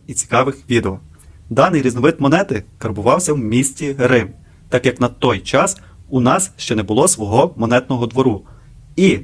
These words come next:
Національним банком України було замовлено виготовлення монет в Італії. Давайте спочатку розберемо різновид штампа нашої монети. У нашої монети штамп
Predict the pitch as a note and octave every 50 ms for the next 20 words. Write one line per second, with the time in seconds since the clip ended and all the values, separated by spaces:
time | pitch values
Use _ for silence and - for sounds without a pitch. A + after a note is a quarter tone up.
0 | - - - D3+ D#3 - - C#3+ C#3+ B2+ A2+ A2 G2+ G2 B2+ B2+ A2 - G2+ G#2
1 | - - - A#2 D3 G#3+ F#3+ D3+ G2+ - - - G#2+ A2+ A#2 A#2+ A2+ A2+ G#2 G#2+
2 | C3 E3+ G3 G3 D3 A2+ G#2+ F#2+ - - - - - - G#2 D3 D3+ A#2+ G#2+ -
3 | A2+ A2 G#2 G#2 G#2 G2+ G2+ G2 G2+ G#2+ C3 - - - - - - _ - C#3+
4 | C#3+ - - A#2 A2 G2+ G2 F#2+ F#2+ G2 - - B2+ B2+ D#3 D#3 - - - A#2
5 | - E3+ F#3 - - C3 - - _ - B2 B2 G#2 G#2 A#2 A#2 A#2+ C3 E3+ G3
6 | G#3+ - - - - C3 C3 A#2+ A2 G#2+ A2 A#2 D3 - - - - - - B2+
7 | C3+ C#3+ - C#3+ D3 D3 - - _ - B2+ B2+ B2+ C3 - C3 B2+ B2 A#2+ A2+
8 | G#2+ G#2 - C3+ - - - - - - D3 C#3+ B2 A2+ - A2 G#2+ A#2+ D#3 G#3
9 | G#3+ F3 D#3+ - - - D#3+ D3+ D3+ D#3